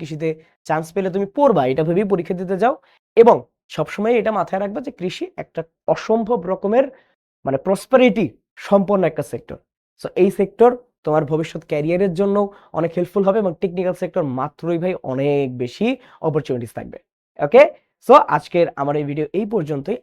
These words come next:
আশা করি তুমি কৃষি ভর্তি পরীক্ষা নিয়ে একটু হলেও আইডিয়া পাইছো এবং সাজেশন বলতে তো আমি বললাম যে কোশ্চেন ব্যাংক সলভ করো, কৃষি গুচ্ছের পাশাপাশি ঢাবি করে কোশ্চেন ব্যাংক সলভ করতে পারলে ভালো। এবং কাটমার্ক নিয়েও just একটু বললাম যে কিরকম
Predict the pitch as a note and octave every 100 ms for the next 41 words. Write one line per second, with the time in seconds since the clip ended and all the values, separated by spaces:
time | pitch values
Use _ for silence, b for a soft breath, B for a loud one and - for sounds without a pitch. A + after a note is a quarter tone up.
0 | F#3+ G3 A#3+ A#3 G3+ F#3+ F#3+ - G#3 -
1 | G#3 F3+ F3 F3+ E3+ F3 F3+ C#3 - D3
2 | D3 G3 F3+ C3+ E3 E3+ E3+ - C#4 B
3 | B B - F3 F3+ F#3 F3+ G3 E3+ E3
4 | D#3+ D#3 B2+ A#2 A2+ b b _ D#3+ D3+
5 | D3+ F3+ F#3 F#3 E3+ E3+ G3+ C4+ b b
6 | - F#3 G3 G3+ G#3 G#3+ G3 F#3+ F#3+ F#3
7 | C#3+ C#3 F#3 G3 F3+ E3+ F3+ E3 D#3+ D#3+
8 | E3 D#3+ E3 E3+ C3 D3+ G#3 D#4 B B
9 | - A3 C#4 F#3 - D#3+ D#3+ D#3+ D3 D3
10 | D3 D3+ C#3+ D3 D3+ D3+ C#3+ C#3+